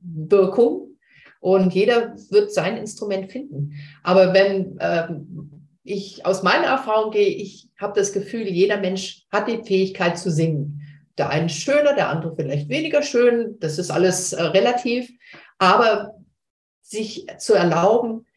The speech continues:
ähm, etwas aus seinem Körper rausfließen zu lassen, diese, diesen Gesang, diese Stimme, diese Vibration, das ist sehr, sehr befreiend und sehr heilsam für einen selber.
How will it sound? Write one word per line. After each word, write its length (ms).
ähm, 420
etwas 580
aus 380
seinem 280
Körper 580
rausfließen 640
zu 160
lassen, 480
diese, 380
diesen 560
Gesang, 520
diese 240
Stimme, 440
diese 240
Vibration, 800
das 340
ist 320
sehr, 240
sehr 120
befreiend 520
und 100
sehr 280
heilsam 440
für 80
einen 200
selber. 440